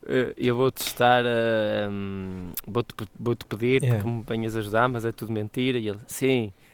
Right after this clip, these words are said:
Speaker 1: sim,
Speaker 2: Sim, sim,
Speaker 1: sim,
Speaker 2: sim.
Speaker 1: sim." Pronto, ou, ou era ajudar, ou era, "Vou ter que ir ao não sei das quantas, ter com, ou,
Speaker 2: Yeah.
Speaker 1: é, fazer", é, que era para deixar a namorada, para ter uma desculpa,
Speaker 2: E o gajo
Speaker 1: eh,
Speaker 2: basava,
Speaker 1: era
Speaker 2: "Vou, vou ajudar o não sei quantos." E estava tudo
Speaker 1: <laughs>
Speaker 2: tranquilo.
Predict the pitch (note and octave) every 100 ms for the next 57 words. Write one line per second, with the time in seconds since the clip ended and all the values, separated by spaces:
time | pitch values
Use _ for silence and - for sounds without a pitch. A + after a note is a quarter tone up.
0 | - - C3 E3 E3+ E3 C#3 D#3 D#3+ C3
1 | C3+ C#3 C3+ B2 - - A#2+ B2 G2+ -
2 | A#2 F#2 - C3 A#2 - B2 A2+ A2 F#2
3 | G#2+ A#2 G#2+ G#2 G#2 G2+ G2 F#2+ - -
4 | _ B2+ A#2 - B2 B2 A#2+ A2+ A2+ -
5 | A2 G#2+ - A#2 A2+ G#2+ G#2+ G#2 - G#2+
6 | - G#2 G2 G2 F#2+ F#2+ F#2+ G2 F#2+ A#2+
7 | G#2+ - - A#2+ C3+ - A2+ - - -
8 | C#3+ C3+ D3+ D3 D3+ D3+ D#3 E3+ E3+ C#3+
9 | - - A#2+ A#2+ - B2+ B2 B2 B2 C3+
10 | C#3 E3+ G3 G3+ E3+ F3 D#3+ D#3+ F3 F#3
11 | F3 E3 F#3+ F#3+ F#3+ G3 F3 D3+ A2 G2+
12 | A#2+ C#3+ - C4 B3+ - C#4+ - D#4 D4
13 | C#4+